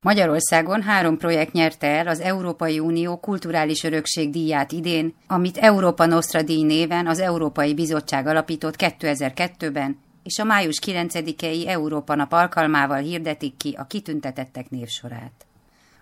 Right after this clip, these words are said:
Az idei díjazottakat európai szakértőkből álló független zsűri választotta ki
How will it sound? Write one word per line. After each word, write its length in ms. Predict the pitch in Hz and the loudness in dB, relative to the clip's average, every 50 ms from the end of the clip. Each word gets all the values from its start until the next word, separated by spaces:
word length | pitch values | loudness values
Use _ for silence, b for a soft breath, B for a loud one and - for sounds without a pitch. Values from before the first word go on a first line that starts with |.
| b | b
Az 100 | b 143 | b 2
idei 320 | 160 240 277 240 147 147 147 | 6 6 8 8 8 6 6
díjazottakat 880 | 143 180 190 185 175 156 165 156 - - 151 - 165 170 202 208 - - | 4 2 4 4 4 4 2 0 0 -2 -2 0 0 -2 -2 -2 -4 -4
európai 580 | 208 214 202 185 175 175 156 - 165 156 151 151 | -2 0 0 0 0 -2 -2 0 -2 -2 -2 0
szakértőkből 680 | - - 165 - - 156 147 - - 160 143 160 165 160 | 0 -2 -2 -2 -2 -6 -6 -6 -6 -6 -6 -4 -2 0
álló 260 | 151 160 165 170 175 | 0 0 0 -2 -4
független 540 | - - 196 160 156 147 147 151 147 143 147 | -8 -8 -8 -6 -6 -6 -4 -4 -4 -4 -4
zsűri 300 | 147 165 156 139 151 147 | -4 -4 -4 -4 -2 0
választotta 720 | 156 156 156 147 143 143 - - 143 139 - - 139 143 | 2 4 4 4 2 -2 -4 -6 -8 -8 -6 -6 -8 -8
ki 260 | - - 196 202 208 | -8 -8 -10 -10 -10